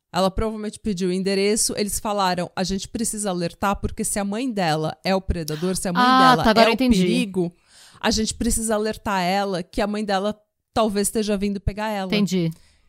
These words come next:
Speaker 1: Entendeu? Então, eu acho que essa foi a lógica que eles usaram pra deduzir que a mãe tava vindo e informar a, a Emma. A Emma ficou extremamente ansiosa,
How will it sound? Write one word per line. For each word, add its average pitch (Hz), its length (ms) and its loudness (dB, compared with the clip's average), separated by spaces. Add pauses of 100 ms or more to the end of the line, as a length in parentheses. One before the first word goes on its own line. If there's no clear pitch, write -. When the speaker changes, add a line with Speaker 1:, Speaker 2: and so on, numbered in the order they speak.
(380)
Speaker 1:
Entendeu? 185 560 -4
Então, 214 380 -2
eu 214 100 2
acho 208 260 0
que 269 100 -2
essa 233 220 2
foi 233 160 -4
a 220 80 0
lógica 190 400 0
que 202 100 -4
eles 190 220 0
usaram 190 520 2
pra 180 240 -2
deduzir 196 680 -4
que 254 100 -6
a 208 40 -2
mãe 185 180 -4
tava 170 240 -2
vindo 196 480 -2 (320)
e 208 260 0
informar 202 640 0
a, 196 420 -2 (360)
a 196 340 0
Emma. 165 340 -2 (460)
A 247 180 2
Emma 233 220 0
ficou 233 200 -6
extremamente 220 680 -2
ansiosa, 190 720 0